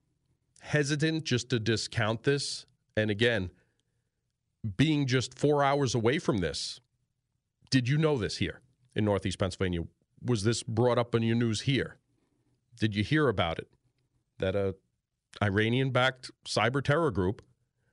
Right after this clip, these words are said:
hacked into a water supply of our local townships over in Western Pennsylvania. It's scary to say the least. And I'm, I'm, I'm saying it to look at all the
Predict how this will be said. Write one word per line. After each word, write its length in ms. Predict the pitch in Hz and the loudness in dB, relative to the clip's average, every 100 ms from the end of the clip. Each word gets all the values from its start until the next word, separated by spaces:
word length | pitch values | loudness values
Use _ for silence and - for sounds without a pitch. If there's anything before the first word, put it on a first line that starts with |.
| _ | _
hacked 300 | - 95 - | -2 -2 0
into 240 | 131 120 147 | -2 0 -2
a 40 | |
water 300 | 139 151 175 | 0 0 0
supply 400 | - 85 101 101 | -2 -2 0 2
of 240 | 113 113 120 | 0 0 0
our 160 | 117 | 2
local 260 | 123 127 127 | 2 0 -2
townships 500 | 143 139 135 104 - | 0 0 -2 -2 0
over 260 | 104 95 | 0 0
in 60 | 95 | 0
Western 320 | 95 - 95 | 0 -2 -4
Pennsylvania. 560 | 95 92 90 85 82 82 _ _ _ _ _ _ _ _ _ _ _ _ _ _ | -2 -2 -4 -6 -6 -12 _ _ _ _ _ _ _ _ _ _ _ _ _ _
It's 200 | - 143 | -4 -2
scary 360 | - 160 180 185 | 0 2 2 2
to 60 | 160 | 0
say 160 | 160 | 0
the 80 | 147 | 0
least. 260 | 165 120 - | 0 0 0
And 80 | 123 | -2
I'm, 100 | - | 2
I'm, 260 | 123 117 - - | 0 0 -2 -2
I'm 140 | 117 | 0
saying 360 | - 147 156 143 | 2 2 2 0
it 200 | - - | -2 -2
to 320 | 135 117 104 - _ _ _ _ _ _ _ _ _ _ _ - | 0 0 -2 -8 _ _ _ _ _ _ _ _ _ _ _ 0
look 180 | 147 165 | 2 2
at 80 | 147 | 4
all 180 | 139 143 | 4 4
the 140 | 135 | 0